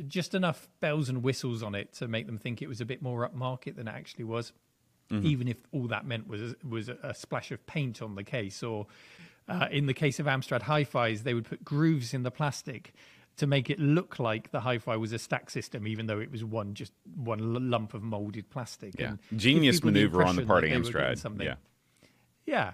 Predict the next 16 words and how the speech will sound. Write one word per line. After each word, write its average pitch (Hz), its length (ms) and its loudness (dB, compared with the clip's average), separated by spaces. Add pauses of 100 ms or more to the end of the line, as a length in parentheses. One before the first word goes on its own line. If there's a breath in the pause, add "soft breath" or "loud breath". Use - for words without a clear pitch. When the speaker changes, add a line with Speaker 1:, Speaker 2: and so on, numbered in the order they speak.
Speaker 1:
I 135 80 -2
think 143 200 -2
so. 104 300 0
I 117 80 -4
think 131 160 -6
so. 127 180 -2
There's 110 140 -6
nothing 120 260 -4
wrong 107 220 -4
with 98 140 -8
that. 113 240 0
It's 110 280 -12
good 117 200 -8
marketing. 113 580 -4
So, 123 340 2
Speaker 2:
Right. - 220 8